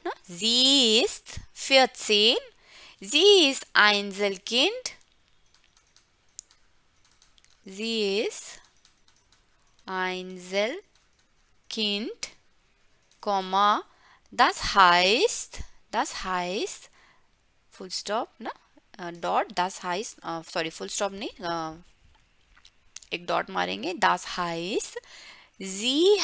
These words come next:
hat keine Geschwister। Geschwister।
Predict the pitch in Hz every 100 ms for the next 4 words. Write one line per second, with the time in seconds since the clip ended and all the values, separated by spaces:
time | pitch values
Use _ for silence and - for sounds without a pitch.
0 | - 226 208 190 190 302 - _ - _
1 | _ _ _ _ _ _ _ _ _ -
2 | 214 208 202 196 190 190 220 370 554 _
3 | _ _ _ _ _ _ - 202 240 262
4 | - 214 196 - - 196 170 - _ _
5 | _ _ _ _ _ _ _ _ _ _
6 | _ _ _ _ _ _ - 104 104 107
7 | 107 107 113 117 - - - 190 190 220
8 | - - -